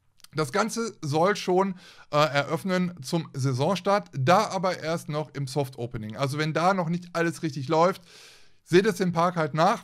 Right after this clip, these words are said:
Das ist ein neues Konzept, das muss ich auch erstmal einspielen, aber ich find's auf jeden Fall sehr, sehr gut, dass man da halt auch, ja,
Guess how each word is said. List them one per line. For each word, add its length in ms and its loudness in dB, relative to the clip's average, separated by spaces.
Das 240 -2
ist 80 -2
ein 60 0
neues 240 2
Konzept, 420 -2
das 100 -8
muss 200 -2
ich 80 0
auch 120 -2
erstmal 280 -4
einspielen, 560 -6
aber 240 -8
ich 80 -10
find's 180 -4
auf 160 -10
jeden 160 -4
Fall 240 -6
sehr, 320 0
sehr 140 0
gut, 280 -2
dass 120 -6
man 140 -2
da 180 0
halt 220 0
auch, 380 -2
ja, 320 -4